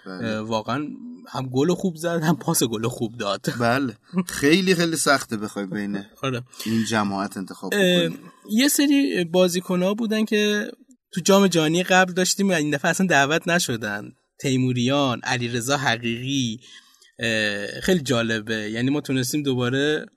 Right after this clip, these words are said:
Speaker 2: با یک مربی ثابت بازیکن‌های جدید بیان. علیرضا حقیقی جاشو الان مثلاً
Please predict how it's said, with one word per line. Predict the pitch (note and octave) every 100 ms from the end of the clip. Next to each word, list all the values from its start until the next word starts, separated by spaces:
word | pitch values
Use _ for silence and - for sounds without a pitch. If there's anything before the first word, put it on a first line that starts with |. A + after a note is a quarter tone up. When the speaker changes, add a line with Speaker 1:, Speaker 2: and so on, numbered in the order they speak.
| _
Speaker 2:
با | B2+ B2
یک | C#3+ C#3+
مربی | B2 A#2 A2+ A#2+ A#2
ثابت | - A#2 B2+ D3
بازیکن‌های | B2+ A#2 A2+ B2 C#3
جدید | C#3 C3 A#2+ C3+ C3 A#2+
بیان. | A#2 A2+ G#2+ G#2 - - -
علیرضا | B2+ A#2+ A2+
حقیقی | A2+ A2+ A2+ A2+ B2+
جاشو | C3 B2+ B2+
الان | A#2 A#2+
مثلاً | A2 A#2+